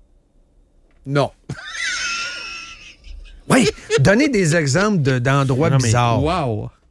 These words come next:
Speaker 2: Non, mais il faut que les gens commencent à donner le bon salaire aux employés. C'est ça la base, là.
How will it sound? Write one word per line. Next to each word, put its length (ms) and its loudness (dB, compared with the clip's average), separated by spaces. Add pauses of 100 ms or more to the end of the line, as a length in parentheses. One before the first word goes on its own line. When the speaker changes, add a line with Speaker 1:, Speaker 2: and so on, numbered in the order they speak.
(480)
Speaker 2:
Non, 160 -2
mais 140 -2
il 180 -4
faut 140 -2
que 140 -8
les 120 0
gens 460 0 (100)
commencent 480 0 (100)
à 120 4
donner 320 2
le 180 2
bon 340 0
salaire 640 -2
aux 220 0
employés. 480 -6 (460)
C'est 180 0
ça 220 4
la 100 4
base, 520 0
là. 120 -2